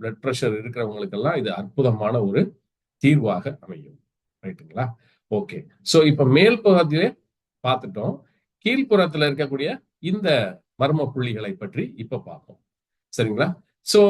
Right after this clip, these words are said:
கீழ்ப்புறத்துல இருக்கிறது எல்லாமே வந்து பாத்தீங்கன்னா சக்ஷு அப்படின்னு சொல்லி சொல்லுவோம். சக்ஷு அப்படின்றது, சக்ஷு அப்படின்னா இந்த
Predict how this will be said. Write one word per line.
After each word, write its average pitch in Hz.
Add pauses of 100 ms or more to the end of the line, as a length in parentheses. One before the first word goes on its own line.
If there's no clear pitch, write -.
(200)
கீழ்ப்புறத்துல 247
இருக்கிறது 185
எல்லாமே 170 (100)
வந்து 151 (100)
பாத்தீங்கன்னா 135 (1400)
சக்ஷு 175 (320)
அப்படின்னு 120
சொல்லி 123 (400)
சொல்லுவோம். 95 (240)
சக்ஷு 143 (300)
அப்படின்றது, 92 (340)
சக்ஷு 117 (180)
அப்படின்னா 101 (640)
இந்த 196